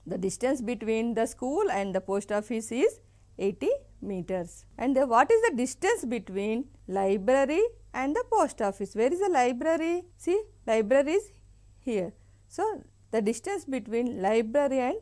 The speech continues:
post office, from here you have to find out the distance fro-, till here.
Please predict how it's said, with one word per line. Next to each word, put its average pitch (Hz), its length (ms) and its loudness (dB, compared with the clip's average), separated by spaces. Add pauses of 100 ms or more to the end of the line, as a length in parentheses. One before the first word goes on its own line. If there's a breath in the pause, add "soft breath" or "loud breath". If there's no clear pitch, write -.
post 226 380 -4
office, 196 320 -6 (300 soft breath)
from 214 380 -4 (120)
here 240 360 2
you 247 120 -2
have 226 200 0
to 240 60 -6
find 214 360 -6
out 208 180 -2
the 392 180 0 (500 soft breath)
distance 202 480 -6
fro-, - 140 -8 (120)
till 415 260 -4
here. 190 380 -2